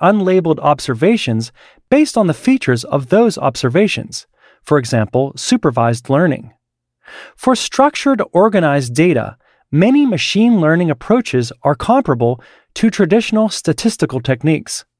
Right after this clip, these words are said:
For instance, introductory lessons on machine learning classification algorithms compare them to logistic regression, Indeed, for well-organized and structured data that fulfills the requisite assumptions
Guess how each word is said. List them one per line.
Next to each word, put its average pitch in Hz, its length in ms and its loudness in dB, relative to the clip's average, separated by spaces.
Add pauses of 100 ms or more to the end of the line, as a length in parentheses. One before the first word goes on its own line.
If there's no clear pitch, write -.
(480)
For 170 220 2
instance, 208 480 -2 (420)
introductory 196 600 2
lessons 131 580 0
on 131 280 0
machine 190 420 2
learning 156 300 2
classification 131 800 -4
algorithms 123 720 -2 (520)
compare 254 440 2
them 156 380 0
to 185 180 2
logistic 156 540 -2
regression, 139 640 -2 (640)
Indeed, 160 600 0 (260)
for 175 220 2
well-organized 139 1160 0
and 139 140 0
structured 202 540 -2
data 127 400 0 (320)
that 180 160 2
fulfills 254 580 0
the 160 120 0
requisite 180 460 -2
assumptions 120 680 -4